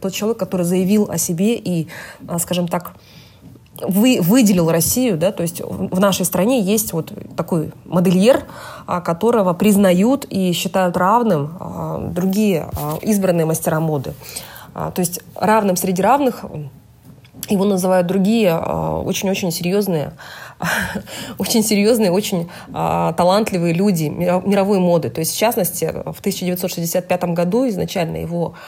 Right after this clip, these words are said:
а, отыскали Пьер Карден и Марк Буан из Dior. А, найдя его коллекцию,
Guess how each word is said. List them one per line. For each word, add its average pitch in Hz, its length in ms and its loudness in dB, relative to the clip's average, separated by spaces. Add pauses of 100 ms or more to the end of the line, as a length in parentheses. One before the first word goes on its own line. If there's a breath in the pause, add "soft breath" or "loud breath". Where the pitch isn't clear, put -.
(320 loud breath)
а, - 160 -4
отыскали 175 840 0 (400)
Пьер 180 180 0
Карден 185 420 4
и 196 120 -4
Марк 170 300 2
Буан 180 420 2 (260)
из 165 200 -4
Dior. 170 300 0 (520 loud breath)
А, 160 600 -4 (100)
найдя 202 760 2
его 170 420 -2
коллекцию, 170 680 -4